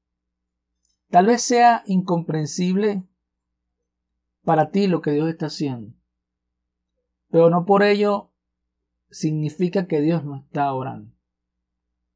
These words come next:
Te pregunto, hermano, ¿tú crees que Dios no tiene el control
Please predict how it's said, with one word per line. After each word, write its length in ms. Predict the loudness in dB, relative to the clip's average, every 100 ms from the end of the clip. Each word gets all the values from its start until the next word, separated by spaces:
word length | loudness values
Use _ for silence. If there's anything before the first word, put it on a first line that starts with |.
| _ _ _ _ _ -8
Te 100 | -4
pregunto, 400 | 0 2 2 0
hermano, 500 | 0 -2 -2 -6 -14 _ _ _ _ _ _ _
¿tú 120 | -8 0
crees 260 | 2 2
que 400 | 0 -4 -4 _ _ _ _ _ _ -12
Dios 320 | -2 0 2
no 160 | 0
tiene 220 | -2 -2 -2
el 80 |
control 680 | -6 -8 -6 -4 -2 -4